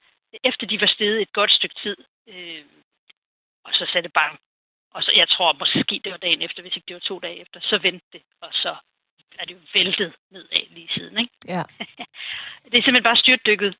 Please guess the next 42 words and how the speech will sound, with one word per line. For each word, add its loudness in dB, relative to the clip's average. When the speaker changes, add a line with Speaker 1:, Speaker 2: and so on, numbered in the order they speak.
Speaker 1:
lige 2
siden. 0
Så, -8
så, 4
så, 4
altså, 6
og 0
hvis 4
jeg 8
nu 4
var 6
typen, 2
der 2
læste 2
regnskaber, 0
så 4
havde 8
jeg 8
nok 2
været 6
lidt 2
mere 4
<laughs> 4
realistisk 6
og 4
ventet 4
med 6
at 2
købe 4
ind. -4
Men 0
det 6
er 8
jeg 10
jo 6
ikke. 2
Speaker 2:
Nej. 8
Speaker 1:
Øhm, -4
og, 6
og, 4
og 4
normalt, 4